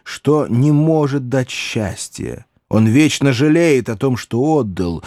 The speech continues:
вечно боится лишиться чего-нибудь и выбивается из сил, чтобы еще что-то приобрести. Он почти не бывает на людях.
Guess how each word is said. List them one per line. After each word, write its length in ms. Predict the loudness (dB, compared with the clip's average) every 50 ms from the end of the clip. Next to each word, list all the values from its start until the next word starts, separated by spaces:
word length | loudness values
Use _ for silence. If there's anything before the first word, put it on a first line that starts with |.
| -16 -20 -10 -2
вечно 400 | 2 2 2 2 2 0 0 2
боится 440 | 2 4 4 4 2 2 0 -2 0
лишиться 720 | 2 2 2 2 0 -2 0 2 2 2 0 0 0 0
чего-нибудь 760 | 0 2 2 2 2 2 2 2 0 0 0 0 0 0 0
и 80 | -2 0
выбивается 840 | 2 2 2 2 2 2 2 0 0 0 -2 -4 -4 -4 -2 0 0
из 180 | 2 0 0
сил, 400 | -2 -4 -8 -6 -2 0 0 0
чтобы 400 | 0 -2 -4 -2 -2 0 2 2
еще 640 | 2 2 2 0 0 -4 -8 -10 -8 -4 -2 -2 -2
что-то 920 | -2 -6 -10 -14 -18 _ _ -2 0 0 0 -2 -4 _ -4 -2 -2 -2 -4 -8 -16 -20 -20 _ _
приобрести. 960 | _ 0 2 2 2 2 0 0 -2 -4 -6 -10 -10 -8 -6 -6 -4 -6 -8 -12 _ _ _ _ _ _ _ _ _ _ _ _ 0
Он 160 | 2 2 2
почти 320 | 2 0 0 0 0 0
не 80 | 0 2
бывает 400 | 2 0 0 -2 -2 -4 -6 -6
на 320 | -4 -4 -4 -4 -4 -6
людях. 560 | -6 -8 -10 -10 -10 -12 -12 -12 -14 -14 -14